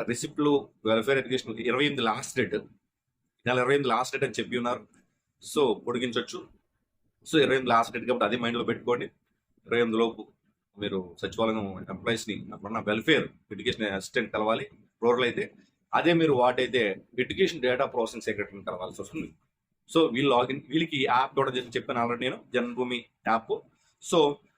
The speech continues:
అందులో ఈ మీ డీటెయిల్స్ అని కనిపిస్తూ ఉంటాయి. మీరు మీ కాలేజ్ ఫీజు ఎంత, మీరు ఎంత పే చేశారు, మీకు ఎంత పే చేయాలి అనేది కూడా మనం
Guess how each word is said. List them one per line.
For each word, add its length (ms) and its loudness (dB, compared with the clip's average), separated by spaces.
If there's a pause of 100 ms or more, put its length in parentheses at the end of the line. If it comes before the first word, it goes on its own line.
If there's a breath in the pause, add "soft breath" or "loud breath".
(240)
అందులో 240 4 (200)
ఈ 40 2 (140)
మీ 120 -4
డీటెయిల్స్ 280 2
అని 120 -4
కనిపిస్తూ 380 -2
ఉంటాయి. 260 0
మీరు 140 0 (360)
మీ 140 -2
కాలేజ్ 320 2
ఫీజు 300 -2
ఎంత, 140 -6 (320)
మీరు 180 0
ఎంత 180 -10
పే 60 2 (100)
చేశారు, 360 -4 (120)
మీకు 200 -14
ఎంత 140 -8
పే 80 4 (120)
చేయాలి 320 -4 (200)
అనేది 260 -12
కూడా 120 -2 (500 soft breath)
మనం 140 -2